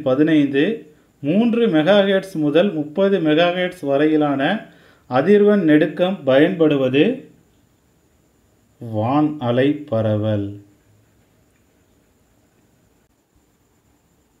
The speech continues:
அடுத்ததாக, அலகு பதினொன்று, தலைப்பு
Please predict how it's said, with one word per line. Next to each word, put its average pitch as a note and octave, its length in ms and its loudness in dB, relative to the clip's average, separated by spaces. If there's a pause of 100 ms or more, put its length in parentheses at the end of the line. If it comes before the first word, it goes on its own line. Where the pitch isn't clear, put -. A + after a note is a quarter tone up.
(720)
அடுத்ததாக, C3+ 500 -4 (160)
அலகு D#3 280 0 (120)
பதினொன்று, C#3+ 600 0 (1120)
தலைப்பு D3+ 420 0